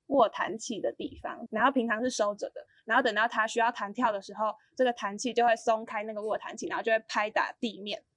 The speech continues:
或是跳虫所在的表面，这时候它就可以跳起来。然后每个类群的弹气长度会不太一样，所以有一些甚至已经退化了，可能是因为它生活的为栖地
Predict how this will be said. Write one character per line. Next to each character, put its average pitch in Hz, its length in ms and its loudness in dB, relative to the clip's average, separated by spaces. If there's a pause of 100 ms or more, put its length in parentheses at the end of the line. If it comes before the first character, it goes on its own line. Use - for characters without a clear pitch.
(100)
或 240 100 2
是 240 240 -2 (180)
跳 247 160 4
虫 202 180 -8
所 - 160 -6
在 196 140 0
的 - 60 -2
表 - 260 -10
面， - 220 -16
这 262 80 4
时 254 100 0
候 214 60 4
它 220 100 0
就 220 100 2
可 220 160 -6
以 - 60 -8
跳 - 220 -4
起 - 160 -20
来。 - 200 -14 (380)
然 226 140 4
后 294 60 6
每 247 140 2
个 220 100 2
类 247 220 2
群 208 200 -10
的 208 140 -6
弹 202 240 -8
气 247 140 -4
长 196 280 -12
度 240 120 -2
会 240 120 2
不 208 140 -6
太 214 220 0
一 185 100 -10
样， 190 180 -6 (340)
所 262 140 2
以 240 240 0 (220)
有 220 180 4
一 302 60 6
些 247 160 4
甚 240 220 0
至 240 120 -2
已 196 120 -4
经 196 160 -8
退 208 200 -4
化 190 260 -2
了， - 60 -8
可 - 140 -14
能 208 140 -12
是 233 100 -6
因 233 80 -6
为 226 140 2
它 202 280 2
生 240 320 0
活 190 400 -2
的 202 300 -4
为 214 180 2
栖 226 300 -2
地 - 220 -4